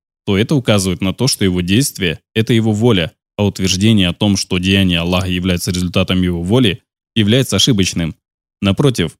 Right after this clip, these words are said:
это деяние Аллаха является волей и ничем-либо иным. Чтобы можно было сказать то, что сказал он, если он скажет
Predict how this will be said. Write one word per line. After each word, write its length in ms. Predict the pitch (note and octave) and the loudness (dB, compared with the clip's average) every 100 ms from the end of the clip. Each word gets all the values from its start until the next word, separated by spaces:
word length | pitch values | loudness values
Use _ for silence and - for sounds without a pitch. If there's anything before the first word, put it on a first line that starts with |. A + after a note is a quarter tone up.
| _ - | _ -6
это 180 | A2 C3 | -2 2
деяние 380 | A#2 B2 A2 F#2 | 4 4 4 4
Аллаха 460 | F2+ B2 B2 E2+ - | 2 2 2 0 -2
является 480 | G2 G#2 C3+ - G#2+ | 0 2 2 2 2
волей 400 | A#2+ A#2 E2+ - | 2 2 0 -2
и 80 | A2+ | 2
ничем-либо 560 | G#2 - A#2+ A#2+ F#2+ F2+ F2+ | 2 2 2 2 2 0 0
иным. 300 | F2 E2+ - _ _ _ _ _ - | -2 -6 -10 _ _ _ _ _ -6
Чтобы 280 | - A#2+ | 0 4
можно 260 | C3+ D#3 C#3+ | 4 4 2
было 220 | C3 B2+ | 2 2
сказать 400 | - A2+ A2+ G#2+ | 2 0 0 0
то, 160 | C3+ C#3 | 0 0
что 180 | - G#2 | 0 -4
сказал 400 | - F#2+ F#2 F#2 | -2 0 2 2
он, 220 | B2 D3 _ _ _ - | 2 0 _ _ _ -2
если 240 | A#2+ - | 0 2
он 100 | G2+ | 0
скажет 440 | F#2 G#2+ G#2 F#2+ | 2 0 0 -2